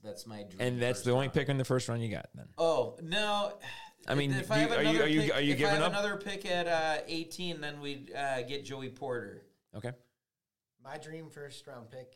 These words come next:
Speaker 3: is we trade up and get Will Anderson, and someone else. And after that, I don't even really care that much. I mean, I do,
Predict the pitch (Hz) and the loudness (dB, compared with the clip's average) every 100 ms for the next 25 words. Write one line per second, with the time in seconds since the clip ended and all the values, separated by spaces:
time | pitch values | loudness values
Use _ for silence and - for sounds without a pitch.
0 | - 123 113 113 110 135 131 127 123 110 | -20 -20 -20 -20 -20 -18 -14 -14 -14 -18
1 | 117 107 110 101 110 117 - 139 139 139 | -16 -16 -18 -18 -16 -16 -18 -18 -20 -20
2 | _ 113 110 113 110 - _ _ _ _ | _ -20 -16 -16 -18 -20 _ _ _ _
3 | _ _ _ _ - 139 127 117 117 101 | _ _ _ _ -14 -12 -12 -12 -12 -14
4 | - - - 113 113 110 113 113 123 120 | -20 -20 -20 -18 -14 -14 -14 -14 -12 -10
5 | 120 120 117 95 98 98 95 - - - | -12 -14 -16 -18 -20 -20 -8 -6 -6 -10
6 | - - - - - 143 143 - - 180 | -14 -18 -20 -20 -20 -16 -14 -12 -6 -6
7 | - | -4